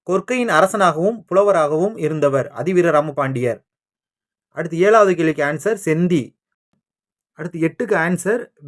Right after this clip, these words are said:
பி, ஓகேவா? காலக்கணிதம் கண்ணதாசன், மேகம் நாகூர் ரூமி, காசி காண்டம் அதிவீர ராமபாண்டியர், பரிபாடல் கீரந்தையார். இந்த கேள்விக்கு ஆன்சர் இட வலு-, வலுவமைதி. பத்தாவது கேள்விக்கு ஆன்சர் சி.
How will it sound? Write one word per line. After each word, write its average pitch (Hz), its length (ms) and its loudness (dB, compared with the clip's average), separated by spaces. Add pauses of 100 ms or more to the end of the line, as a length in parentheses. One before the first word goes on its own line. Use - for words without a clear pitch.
பி, 151 400 -4
ஓகேவா? 143 400 -2
காலக்கணிதம் 175 600 -2
கண்ணதாசன், 165 600 -2
மேகம் 170 340 -2
நாகூர் 147 340 0
ரூமி, 165 380 -4 (280)
காசி 185 340 -2
காண்டம் 160 360 -2
அதிவீர 156 340 0
ராமபாண்டியர், 143 540 -4
பரிபாடல் 160 500 -2
கீரந்தையார். 123 580 -4 (1600)
இந்த 185 220 0
கேள்விக்கு 175 440 0
ஆன்சர் 156 420 -2
இட 165 240 -2
வலு-, 165 360 2
வலுவமைதி. 139 760 -2 (2000)
பத்தாவது 190 400 0
கேள்விக்கு 160 340 -4
ஆன்சர் 160 360 -4
சி. 160 500 -8